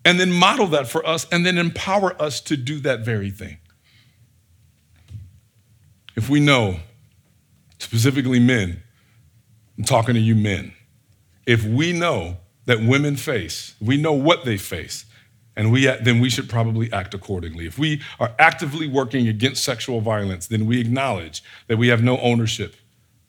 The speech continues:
over women. Our desire to control and overpower and impose our will is a function of this deep-seated sin nature. Yes, the phrase toxic masculinity,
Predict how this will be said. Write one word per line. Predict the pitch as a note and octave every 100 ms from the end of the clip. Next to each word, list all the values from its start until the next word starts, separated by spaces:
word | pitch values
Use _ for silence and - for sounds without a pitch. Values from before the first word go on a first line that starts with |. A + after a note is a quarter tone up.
| -
over | G#2 G2 F2 -
women. | G2 F2+ - - _ _ _ _ _ _ -
Our | A#2
desire | B2 A2+ B2+ B2+
to | A#2+
control | A2 A2 - C3+ B2+
and | A2+
overpower | B2 B2 G#2+ - A#2+ A#2 A2
and | G2
impose | F#2 F#2+ C3+ C3+
our | A#2+
will | A#2 A#2+ G2 - - -
is | A2+
a | A2+
function | D#3 D#3 C#3
of | B2
this | A2+ G2+
deep-seated | G2+ C#3 C#3+ - _ _ - - - C#3 A#2+ A2+ G#2+ -
sin | - - B2 A2+ G#2+ - -
nature. | G#2 G#2 F2+ D2+ D#2+
Yes, | C3 A2+ - -
the | A#2+
phrase | D3+ C3+ A#2
toxic | - B2+ A#2 C#3
masculinity, | A#2+ A#2 A2+ A#2 B2 C#3 D#3